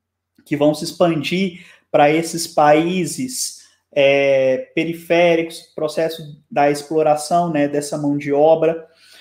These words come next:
Você tem, né, a forma estatal, o Estado integracionista, e lembrando bem, pra esse Estado, né, que é central, então, quando a gente pega na França, o Estado integracionista, né, que tem como característica ali, né, o,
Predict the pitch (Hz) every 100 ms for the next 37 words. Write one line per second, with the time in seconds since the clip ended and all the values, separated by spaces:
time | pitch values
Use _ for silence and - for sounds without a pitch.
0 | - - 160 165 170 196 208 190 170 170
1 | - 185 202 170 156 - 160 - 160 160
2 | 151 - 175 175 185 175 160 160 160 151
3 | 175 202 - 165 170 - 151 151 151 196
4 | 185 151 151 170 147 - _ _ _ _
5 | - 160 170 165 - 220 - - 170 170
6 | 165 143 135 143 185 208 - _ _ -
7 | 151 147 180 160 - 165 175 170 170 160
8 | 165 160 170 - 165 160 151 143 - 165
9 | 151 147 147 151 156 170 160 151 - 151
10 | 151 170 165 127 135 160 - _ _ _
11 | - 147 156 156 156 151 151 147 147 -
12 | - 135 165 175 131 147 160 147 139 127
13 | 117